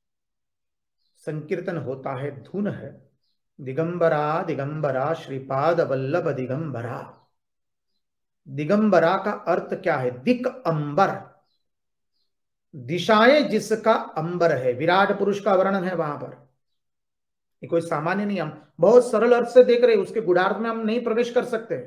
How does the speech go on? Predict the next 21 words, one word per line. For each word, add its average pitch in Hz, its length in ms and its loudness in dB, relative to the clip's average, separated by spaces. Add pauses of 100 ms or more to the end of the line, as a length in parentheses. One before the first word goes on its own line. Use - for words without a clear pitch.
(440)
नहीं 160 100 -6
तो 214 80 0
हमारा 196 240 2
मूल 214 240 2
बिंदु 220 260 0
छूट 220 260 -4
जाएगा। 160 580 -4 (1800)
ये 143 80 -12
बिंदु 202 320 0
निकला 220 360 4
है, 247 160 12
इसलिए 233 260 4
हम 226 120 0
इसकी 220 240 -8
चर्चा 196 400 -4
कर 170 180 -6
रहे 131 140 -8
हैं - 320 -18
सरल 202 340 -2
अर्थ 185 280 -4
से। - 320 -16